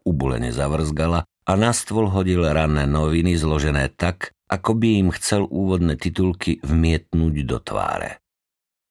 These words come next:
„Tak už to dostal frajer,“ povzdychol si Jumbo v nádeji,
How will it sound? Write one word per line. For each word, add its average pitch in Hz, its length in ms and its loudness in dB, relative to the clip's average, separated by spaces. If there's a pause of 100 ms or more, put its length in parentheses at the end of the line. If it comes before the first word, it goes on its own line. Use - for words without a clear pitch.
(300)
„Tak - 320 -4 (720)
už 82 160 -2
to 107 240 0
dostal 65 320 -4
frajer,“ 62 640 -4 (400)
povzdychol 69 480 -4
si 60 240 -6
Jumbo 73 320 -2
v 69 160 0
nádeji, 76 500 0